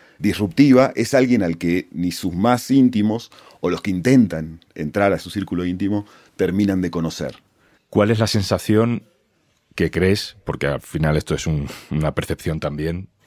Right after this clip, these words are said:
Speaker 2: que tiene la gente en la calle o, o gente próxima o que ha votado a Milei en segunda vuelta? ¿La sensación es, por fin un tío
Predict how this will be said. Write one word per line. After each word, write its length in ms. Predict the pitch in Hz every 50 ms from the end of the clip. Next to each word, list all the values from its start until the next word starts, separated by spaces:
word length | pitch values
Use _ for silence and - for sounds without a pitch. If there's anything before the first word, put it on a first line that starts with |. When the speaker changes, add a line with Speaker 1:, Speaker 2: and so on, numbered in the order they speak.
| _ _
Speaker 2:
que 140 | - - 80
tiene 380 | - - 87 87 85 92 92
la 100 | 85 76
gente 280 | - - 80 78 71 78
en 40 | 73
la 140 | 67 64 -
calle 480 | - 98 113 117 127 139 151 - - - _
o, 720 | - - 76 80 95 107 107 107 95 76 73 71 69 - -
o 80 | - -
gente 360 | - - 80 76 - 82 -
próxima 520 | - - 82 - - 90 82 85 87 90 -
o 80 | - 82
que 120 | - 80
ha 40 | 78
votado 380 | 78 78 76 - 78 80 82 80
a 20 |
Milei 380 | 78 78 78 76 78 80 85 85
en 80 | 85
segunda 420 | 80 - 80 71 71 76 76 76 -
vuelta? 420 | - 78 71 69 64 - - - - _ - - - - - - - _ _ _
¿La 100 | - 73
sensación 460 | - 85 80 - 82 - - 95 90
es, 340 | 90 90 87 - - - - _ _ _ _ _ _ _ _
por 160 | - 85 -
fin 260 | - - 101 92 85
un 160 | 87 82 78
tío 440 | - - 90 85 85 82 80 78 -